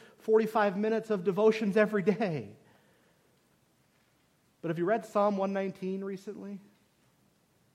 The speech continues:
Have you read about David's love for the Word of God? I pray that that would be all of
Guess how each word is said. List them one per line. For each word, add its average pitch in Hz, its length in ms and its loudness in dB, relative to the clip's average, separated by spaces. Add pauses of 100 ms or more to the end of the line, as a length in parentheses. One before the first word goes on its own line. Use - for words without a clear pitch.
(1120)
Have 143 100 -12
you 156 80 -4
read 190 120 0
about 175 300 -2
David's 170 400 -2
love 156 480 -4
for 151 100 -8
the 143 80 -4
Word 151 200 -4
of 147 160 -10
God? 143 340 -10 (2750)
I - 100 -20
pray 160 200 -6
that 147 140 -6
that 143 160 -8
would 135 160 -8
be 139 240 -4 (1300)
all 151 220 -10
of 92 100 -18